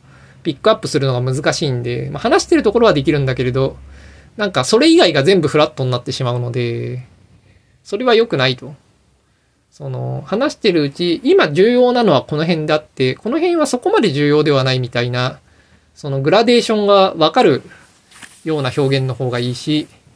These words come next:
また話してる内容ごとに形が違う方がいいと。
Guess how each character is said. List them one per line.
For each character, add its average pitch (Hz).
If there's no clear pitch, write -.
ま 185
た 269
話 339
し -
て 262
る 175
内 214
容 254
ご 254
と 175
に 180
形 277
が 269
違 247
う -
方 240
が 147
い 131
い 123
と。 -